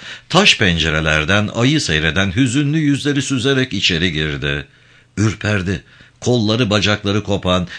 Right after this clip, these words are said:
yüzleri tanınmayacak halde olan iniltili onlarca çocukla karşılaşmıştı. Çıra ışığında yaralı çocukların arasında gezinen kadınlardan birisine Mıste Sıliç'i sordu.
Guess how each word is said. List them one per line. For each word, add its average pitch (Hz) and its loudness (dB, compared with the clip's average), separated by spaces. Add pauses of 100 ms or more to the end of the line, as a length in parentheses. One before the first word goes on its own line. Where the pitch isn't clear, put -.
yüzleri 139 2
tanınmayacak 131 0
halde 104 0
olan 92 0
iniltili 120 0
onlarca 127 -2
çocukla 104 -2
karşılaşmıştı. 85 -2 (880)
Çıra 160 4
ışığında 143 2
yaralı 131 0
çocukların 110 -2
arasında 98 -2
gezinen 90 0
kadınlardan 110 -2
birisine 87 0
Mıste 131 0
Sıliç'i 101 0
sordu. 69 -4